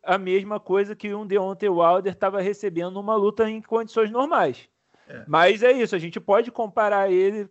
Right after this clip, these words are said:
Speaker 1: com o Deontay Wilder no, se, se é uma luta como essa, que foi a, a luta mais, é, falada do boxe dos últimos anos e do Deont-, na carreira do Deontay Wilder,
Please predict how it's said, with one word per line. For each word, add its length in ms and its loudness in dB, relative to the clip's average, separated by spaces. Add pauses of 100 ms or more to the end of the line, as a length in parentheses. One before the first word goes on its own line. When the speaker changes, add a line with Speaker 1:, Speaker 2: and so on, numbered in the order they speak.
Speaker 1:
com 380 -8
o 80 -6
Deontay 340 -4
Wilder 400 2
no, 420 -10
se, 300 -10
se 180 -8
é 60 8
uma 200 4
luta 360 2
como 420 2
essa, 340 4
que 140 -8
foi 300 2
a, 120 4 (280)
a 100 6
luta 320 0
mais, 540 -4 (420)
é, 400 6
falada 800 2
do 220 -14
boxe 540 -2
dos 260 -14
últimos 480 -12
anos 460 -8
e 180 0
do 460 2
Deont-, 420 0
na 160 0
carreira 420 2
do 100 -14
Deontay 340 -4
Wilder, 500 0